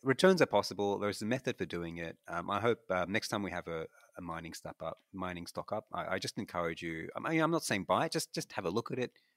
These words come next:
and, and consider whether it might fit your style. All right, well, that's my rant for the day. To be fair,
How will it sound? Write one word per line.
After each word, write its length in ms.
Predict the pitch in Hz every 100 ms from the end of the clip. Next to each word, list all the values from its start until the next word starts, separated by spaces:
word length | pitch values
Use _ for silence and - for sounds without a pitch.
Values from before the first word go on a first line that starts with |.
| -
and, 220 | 98 90
and 180 | 87 87
consider 380 | - 87 95 87
whether 220 | 80 82
it 80 | 87
might 180 | 73 -
fit 140 | - -
your 100 | -
style. 340 | - - - _ _ - - _ _ _ _ _ _ _ _ _ _ _
All 100 | 98
right, 240 | 95 95 -
well, 300 | 107 107 104
that's 240 | 127 -
my 220 | 107 107
rant 340 | 98 95 92 -
for 220 | - 90
the 120 | 85
day. 200 | 87 87
To 140 | 87 107
be 100 | 104
fair, 540 | - - 104 76 92